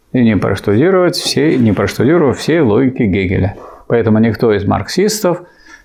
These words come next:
не понял Маркса и полвеки, полвека спустя.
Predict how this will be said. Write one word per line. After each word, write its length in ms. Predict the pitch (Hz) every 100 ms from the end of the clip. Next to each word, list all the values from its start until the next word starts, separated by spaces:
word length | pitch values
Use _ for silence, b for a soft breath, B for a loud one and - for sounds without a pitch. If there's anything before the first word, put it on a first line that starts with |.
| -
не 160 | 127
понял 460 | 131 123 107 101 98
Маркса 640 | 117 190 - - 170 160 - _ -
и 180 | 160
полвеки, 720 | 196 110 98 110 135 139 139 - _
полвека 480 | 101 101 104 113 120
спустя. 520 | - 101 - -